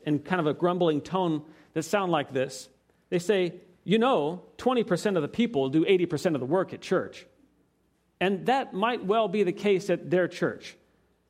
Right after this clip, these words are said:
I would pray, and heaven forbid it ever be the case, that that's what happens here at Berean Bible Church. There are two factors that go into active church membership. Number one is your desire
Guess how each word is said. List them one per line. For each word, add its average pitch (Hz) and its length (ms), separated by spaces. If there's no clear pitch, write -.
I 190 80
would 202 240
pray, 175 480
and 151 160
heaven 185 300
forbid 156 440
it 131 200
ever 180 180
be 147 140
the 127 80
case, 120 360
that 127 200
that's 143 280
what 135 140
happens 127 420
here 127 180
at 110 120
Berean 117 300
Bible 107 260
Church. - 420
There 185 140
are 175 60
two 226 260
factors 180 580
that 160 100
go 170 200
into 160 200
active 156 340
church - 260
membership. 147 400
Number 208 220
one 156 440
is 143 180
your 180 140
desire 131 640